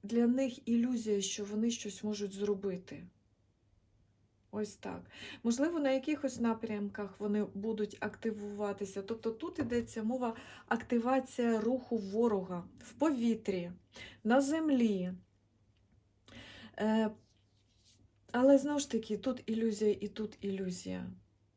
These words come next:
Те, що вони нас можуть налякати, вони нас можуть налякати. Але те, що вони якось для себе вирішать якесь питання або якусь проблему,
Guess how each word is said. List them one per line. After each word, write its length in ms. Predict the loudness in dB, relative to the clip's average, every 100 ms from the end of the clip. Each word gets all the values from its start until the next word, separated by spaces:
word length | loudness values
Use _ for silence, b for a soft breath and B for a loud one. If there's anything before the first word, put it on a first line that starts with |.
| _ _ _ _ _ _ _ B B B
Те, 140 | 2
що 160 | 2 2
вони 260 | 2 2
нас 240 | 2 0 0
можуть 320 | -2 -2 0
налякати, 680 | 2 2 0 -2 -4 -2 -4
вони 300 | -2 0 2
нас 260 | 0 -2
можуть 340 | -6 -6 -8 -6
налякати. 760 | -4 -4 -8 -10 -10 -10 -18 -18 -20 _ B B B B
Але 340 | 2 4 4
те, 260 | 4 2 2
що 280 | 0 -4
вони 540 | -2 2 2 2 0 -4 -12 -14 -14 -14 -8
якось 680 | -2 4 4 4 0 -2
для 280 | -4 0 2
себе 580 | 2 2 2 2 0 0
вирішать 800 | -4 0 2 2 0 -2 -4 -10 -4
якесь 400 | -4 -2 -2 -4
питання 920 | -6 -8 -2 0 2 2 0 -2 -8 -14 _ _ _ _ _
або 240 | -4 0 2
якусь 340 | 2 2 -2
проблему, 880 | -2 0 2 4 4 4 2 0 -2